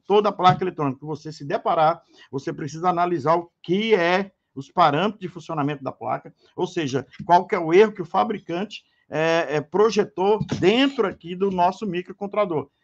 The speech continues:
porque é ele que vai te falar aonde é que tá o erro da placa, tá? E aí, o que que acontece? Você, sabendo isso aqui, onde é que tá o erro, ela vai te falar.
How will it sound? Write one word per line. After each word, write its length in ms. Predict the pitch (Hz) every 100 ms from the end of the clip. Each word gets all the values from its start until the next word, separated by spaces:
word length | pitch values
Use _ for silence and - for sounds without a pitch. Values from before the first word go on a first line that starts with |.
| _
porque 240 | 147 143
é 140 | 175 165
ele 260 | 196 233
que 140 | 208 196
vai 220 | 165 170
te 100 | -
falar 460 | - 151 143 170 - _
aonde 360 | - 202 214 202
é 60 | 220
que 80 |
tá 120 | 226 233
o 80 |
erro 100 | 202
da 140 | 208 226
placa, 260 | 196 175 - _ _ _ _ _ _ _ _ _
tá? 260 | 160 247 -
E 80 | -
aí, 160 | 196 220
o 100 | 226
que 140 | 240
que 100 | 226
acontece? 520 | 240 233 214 202 156
Você, 400 | 156 156 208 226 -
sabendo 540 | _ - 208 175 277 285
isso 160 | 247
aqui, 260 | 202 - 180
onde 200 | 170 160
é 80 | 208
que 80 | -
tá 120 | 180
o 80 | 156
erro, 180 | 208 190
ela 120 | 170
vai 140 | 175
te 100 | 180 -
falar. 340 | 233 185 156